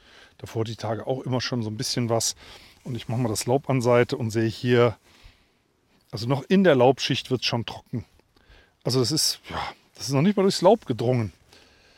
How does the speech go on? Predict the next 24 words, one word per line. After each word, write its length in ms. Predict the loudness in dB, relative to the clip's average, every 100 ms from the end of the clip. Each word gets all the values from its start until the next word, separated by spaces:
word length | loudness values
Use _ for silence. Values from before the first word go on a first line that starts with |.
| _ _ _ _ -4
Ähm, 680 | 2 4 6 4 2 0 -4 _ _ _ _ _
da 120 | 2
sind 120 | 4
wir 60 | 4
nämlich 200 | 4 2
schon 120 | 2
beim 220 | 2 2
Thema, 680 | 0 0 2 2 2 2 0 -6 _ _ -20 _ _ _ _
wie 140 | -2 -2
viel 360 | -2 0 2
muss 300 | 4 2 0
es 160 | -2 -2
denn 180 | -2 -4
eigentlich 500 | -4 -4 -2 -8 -6
regnen, 480 | -4 -4 -2 -6
und 200 | -4 -6
zwar 300 | -4 -2 -2 -2
auf 280 | -6 -6 -6
einmal. 480 | 0 2 2 -2 -8 -16 _ -20 -20 -20 _ _ -10
Das 200 | -8 -8
ist 160 | -8
nämlich 340 | -8 -8 -8 -10 -16 -20 -20 _ _
das 180 | -8
Wichtige, 440 | -6 -6 -2 -2